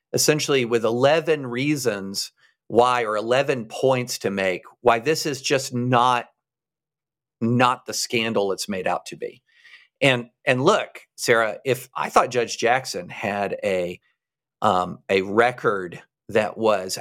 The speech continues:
out of line on sex predation and child pornography,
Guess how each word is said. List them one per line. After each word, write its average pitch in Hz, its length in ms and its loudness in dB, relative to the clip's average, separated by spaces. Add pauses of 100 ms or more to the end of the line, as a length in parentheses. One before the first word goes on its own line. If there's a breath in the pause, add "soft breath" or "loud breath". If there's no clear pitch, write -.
out 131 300 4
of 95 120 -8
line 95 600 -4 (160)
on 98 540 0 (320)
sex - 340 2
predation 98 640 0
and 87 120 -8
child 117 320 0
pornography, 98 880 -2